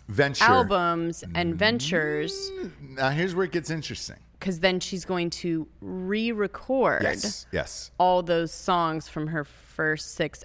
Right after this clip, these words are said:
Speaker 2: albums so that she can make money from them.
Speaker 1: Yes. So
Speaker 2: So once again, snake in the grass. This is business, music business. It's been done this way for
Speaker 1: Correct.
Speaker 2: years. And the artists bitch about it always, but you sign it
Speaker 1: Yep.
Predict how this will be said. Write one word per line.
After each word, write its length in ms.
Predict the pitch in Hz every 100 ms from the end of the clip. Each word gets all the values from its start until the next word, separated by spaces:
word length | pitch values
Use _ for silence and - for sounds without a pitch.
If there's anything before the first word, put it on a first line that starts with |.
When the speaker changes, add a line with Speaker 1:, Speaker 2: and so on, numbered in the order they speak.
| -
Speaker 2:
albums 840 | 175 175 160 151 151 156 170 - - - - -
so 360 | - - 185 170
that 600 | 165 160 160 156 - - - _ _
she 220 | - -
can 160 | 160 156
make 200 | 147 143
money 260 | 147 147 147
from 260 | - -
them. 300 | - - -
Speaker 1:
Yes. 440 | 120 107 - - -
So 400 | - - 156 151 - - - -
Speaker 2:
So 220 | - 208
once 240 | 208 262
again, 520 | 311 330 240 160 185 185
snake 540 | - - - 170 185
in 60 | 233
the 60 | 214
grass. 240 | 175 143
This 180 | 190 175
is 100 | 170
business, 400 | 185 185 151 -
music 320 | 170 165 170
business. 380 | 175 170 180 160
It's 100 | 147
been 300 | 156 156 147 - -
done 300 | 196 196 226
this 220 | 226 226 -
way 360 | 208 208 208
for 60 | -
Speaker 1:
Correct. 200 | 196 185
Speaker 2:
years. 380 | 165 143 - 170
And 140 | 170
the 80 | 165
artists 400 | 170 254 285 - - -
bitch 200 | 311 262
about 260 | 185 165
it 80 | 160
always, 300 | 262 302 190
but 140 | - -
you 120 | 170
sign 460 | - - 196 202 208
it 200 | 214 - - -
Speaker 1:
Yep. 320 | 127 - -